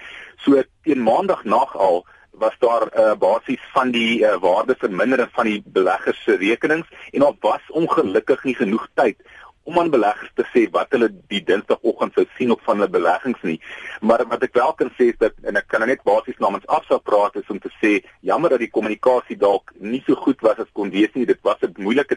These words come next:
tyd en daar moes vinnig gereageer word, maar dat al die aanpassings wat wel gemaak is daai Maandagnag, is in lyn met wat die industrie besluit het.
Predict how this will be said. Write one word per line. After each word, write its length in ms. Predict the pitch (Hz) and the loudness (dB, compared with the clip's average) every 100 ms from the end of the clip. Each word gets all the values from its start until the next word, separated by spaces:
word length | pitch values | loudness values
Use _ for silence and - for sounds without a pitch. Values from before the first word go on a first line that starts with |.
| - | -2
tyd 200 | 104 - | -2 0
en 60 | |
daar 100 | 95 | -6
moes 160 | 98 - - | -6 -12 -4
vinnig 220 | 151 156 | -2 0
gereageer 600 | 135 113 98 - 156 160 | 0 2 0 -2 0 0
word, 240 | 117 95 - _ - - _ _ | 2 0 0 _ -20 -20 _ _
maar 360 | 98 107 110 - | -2 0 0 0
dat 200 | 107 - _ | -2 -2 _
al 240 | - 170 185 | 0 0 0
die 160 | 160 - | -6 -2
aanpassings 520 | 147 143 139 - 127 | -2 0 -2 -2 -4
wat 140 | 107 82 | -6 -2
wel 240 | 95 110 151 | 0 2 0
gemaak 420 | 139 110 110 - | 0 2 2 0
is 80 | - | 0
daai 180 | 98 104 | 0 2
Maandagnag, 600 | 95 107 104 101 85 - | 0 0 -2 -2 -6 -4
is 140 | - - | -4 -2
in 180 | 98 85 92 | -4 0 2
lyn 380 | 113 127 117 - - _ | 2 0 -4 -10 -20 _
met 180 | 95 - | -4 0
wat 100 | 92 | -2
die 100 | 90 | 0
industrie 460 | 98 90 - 92 85 | -2 -2 -4 -6 -2
besluit 400 | - 82 76 | -2 0 -2
het. 140 | - | -4